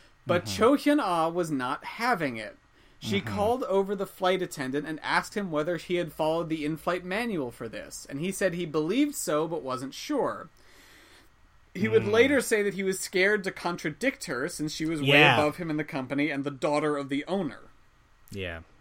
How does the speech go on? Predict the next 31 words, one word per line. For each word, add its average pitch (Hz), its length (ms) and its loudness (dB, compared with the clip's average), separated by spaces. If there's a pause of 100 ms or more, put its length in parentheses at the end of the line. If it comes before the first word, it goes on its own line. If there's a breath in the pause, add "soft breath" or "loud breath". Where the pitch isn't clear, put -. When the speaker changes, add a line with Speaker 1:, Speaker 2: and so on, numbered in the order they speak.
(160)
Speaker 1:
This 220 220 4
did 202 180 0
not 190 280 2
satisfy 139 840 2
Heather. 123 540 0 (480 soft breath)
She 233 240 -2
called 208 420 -2
the 208 60 0
cabin 202 560 0
crew 294 340 2
chief 139 440 -2
over. 120 540 -6 (360 soft breath)
His 214 260 4
name 185 400 0
is 185 200 -4
Park 143 420 -4
Chang-jin. 139 1000 -2 (200)
Asked 190 300 2
him 202 120 0
the 196 80 0
same 160 460 -2
question, 160 720 -2
but 147 260 -6
didn't 175 360 -6
like 160 260 -4
his 226 280 -4
answer 139 480 -6
either. 165 460 -6 (1000 soft breath)
By 180 120 6
this 320 240 0
point, 156 460 -2